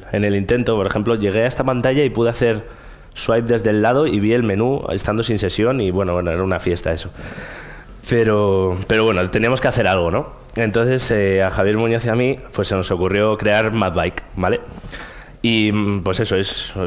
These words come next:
como si os imagináis que, que la aplicación esta, pues,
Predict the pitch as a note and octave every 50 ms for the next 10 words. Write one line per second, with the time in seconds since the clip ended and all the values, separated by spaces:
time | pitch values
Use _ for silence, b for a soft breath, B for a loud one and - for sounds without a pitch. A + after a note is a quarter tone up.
0 | D2 C2 F2+ - - G2+ F#2+ F#2 G2 F#2 - G#2 F#2 F#2+ F#2+ G#2+ G2 A2 A#2 A2+
1 | - B2 A#2 A2+ A2 G#2+ G#2+ G#2 G#2 G2 - - G#2 G2+ G2 G2 F#2 F#2 G2 F#2
2 | F#2+ F#2 - G2+ G2+ G2+ - A#2+ G#2+ G2+ F2+